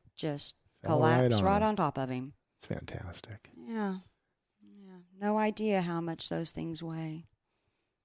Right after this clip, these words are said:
Speaker 1: But
Speaker 2: Wow.
Speaker 1: they're heavy. And they're covered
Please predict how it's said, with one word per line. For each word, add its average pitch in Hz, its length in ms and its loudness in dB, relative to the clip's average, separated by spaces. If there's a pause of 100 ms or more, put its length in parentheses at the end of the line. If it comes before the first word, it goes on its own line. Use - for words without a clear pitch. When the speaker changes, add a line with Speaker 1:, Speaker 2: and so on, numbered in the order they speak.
(460)
Speaker 1:
But 147 120 -8
Speaker 2:
Wow. - 80 -16
Speaker 1:
they're 131 160 -2
heavy. 139 600 -8 (480)
And 170 160 0
they're 151 100 0
covered 151 560 -4